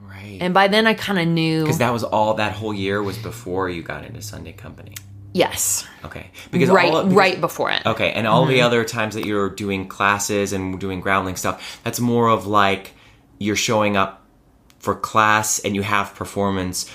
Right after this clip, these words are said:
Speaker 1: but, like, Sunday Company is, like, you are the face of the groundlings.
Speaker 2: You're, well, you're, um, people kn-, a lot, not, not everyone knows this, but people know it's the last level of the school.
Speaker 1: Right.
Speaker 2: So they know it's not, you're not the groundlings.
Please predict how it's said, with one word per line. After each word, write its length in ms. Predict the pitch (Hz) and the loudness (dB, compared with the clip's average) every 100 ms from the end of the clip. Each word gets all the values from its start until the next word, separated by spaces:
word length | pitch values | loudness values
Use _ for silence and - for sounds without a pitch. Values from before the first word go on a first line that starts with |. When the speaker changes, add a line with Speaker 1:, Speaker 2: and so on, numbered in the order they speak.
| - | -6
Speaker 1:
but, 140 | 101 92 | -2 0
like, 180 | 85 | 0
Sunday 320 | - 131 139 104 | 0 0 2 0
Company 460 | - 90 90 87 | -2 -4 -2 -2
is, 120 | 87 | -2
like, 220 | 85 78 - | -4 -6 -10
you 320 | 85 104 127 | -6 -2 2
are 460 | 110 92 90 87 87 _ - | 6 6 4 0 -6 _ -12
the 60 | |
face 300 | - 98 92 | -4 -2 -2
of 80 | 78 | -6
the 60 | 73 | -6
groundlings. 720 | 92 101 85 50 - - - _ - | -2 0 -2 -6 -10 -10 -12 _ -6
Speaker 2:
You're, 420 | 180 202 190 170 | 2 6 6 4
well, 220 | 196 220 | 4 4
you're, 500 | 208 208 202 190 175 - - | 4 2 4 2 -2 -12 -10
um, 360 | 180 160 151 147 | -8 -8 -10 -6
people 300 | 294 302 302 254 | -2 0 0 0
kn-, 140 | 214 - - - _ - | -2 -6 -20 -20 _ -8
a 40 | |
lot, 320 | 220 302 277 | 2 2 2
not, 440 | 247 330 359 359 339 | 0 0 0 -4 -2
not 180 | 392 | 2
everyone 320 | 302 196 185 156 | 2 2 0 -2
knows 200 | 143 160 | -6 -8
this, 120 | 160 | -6
but 220 | 175 160 | -8 -4
people 240 | 269 254 | -2 0
know 240 | 233 180 185 | 0 4 2
it's 160 | 196 | 2
the 80 | 170 | 0
last 280 | 160 147 - | 2 2 0
level 280 | 160 156 151 | -2 0 -2
of 80 | 139 | -4
the 60 | |
school. 420 | 135 - 143 160 220 | -8 -6 -4 -4 -4
Speaker 1:
Right. 200 | 95 85 - - | -4 -6 -8 -4
Speaker 2:
So 160 | 190 | 0
they 140 | 185 175 | 2 4
know 180 | 180 | 4
it's 240 | 180 175 - | 4 2 -4
not, 400 | 165 156 151 - - | 0 2 2 0 -4
you're 240 | 185 190 180 | 2 4 4
not 320 | 170 170 - | 2 -2 -4
the 80 | 143 | -2
groundlings. 880 | 151 165 160 135 - 156 160 - | 2 2 0 -4 -10 -10 -10 -10